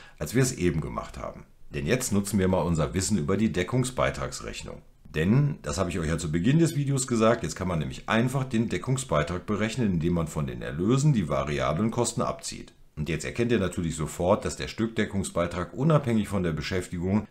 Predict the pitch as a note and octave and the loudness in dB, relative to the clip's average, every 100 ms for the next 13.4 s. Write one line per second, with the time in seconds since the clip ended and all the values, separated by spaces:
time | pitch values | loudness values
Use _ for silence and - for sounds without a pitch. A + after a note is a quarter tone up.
0 | _ G#2 A#2 C#3 C#3 - G2 - F2 F#2+ | _ 2 6 6 4 2 0 2 0 0
1 | A2 B2 B2 - E2 - - G#2+ - - | 0 0 0 0 -4 -4 -10 -10 -12 -16
2 | - - - - B2 A#2+ A2 G#2 D2 C#2 | -20 -20 -8 -2 2 2 2 2 2 0
3 | D2 - - - G#2+ - E2 B1 D2 F2+ | -2 -4 -8 4 6 6 4 -4 -2 -2
4 | D#2 - B1+ E2 G2 F#2 G#2 A#2 G#2 F#2 | -4 -4 -4 -2 -2 0 0 -2 -2 2
5 | B2 A2+ E2 - D2 D#2 C2+ E2+ F#2+ F#2 | 2 2 -2 -2 -6 -4 -2 -2 0 0
6 | G2 A#2 - - G#2+ A#2+ - A2+ - E3+ | 0 -2 -4 -2 0 0 -2 -2 0 2
7 | D#3+ A2 G2+ G2 - - - - - - | 0 -4 -10 -12 -14 -20 -20 -10 -6 2
8 | A#2 B2+ E2 D2+ C2+ C#2 A2 A2+ C3+ B2+ | 4 6 4 0 -2 4 4 4 0 -2
9 | C3+ B2+ B2 C3 B2+ A2 - B2 A#2 A2+ | 0 4 4 4 2 -2 0 -2 0 0
10 | A2+ - A2 G2+ D#2 D2 D2+ D#2 - F#2+ | 0 0 0 0 2 2 2 2 0 2
11 | B2+ - D2 C2+ - G#2 C3 A#2+ A#2 - | 2 0 -4 -4 -4 -4 -2 0 0 0
12 | A2+ A#2+ - G#2 F2 D#2+ D2 - - G#1 | -2 -2 0 2 4 4 2 0 -6 -10
13 | - G1+ - | -8 -8 -8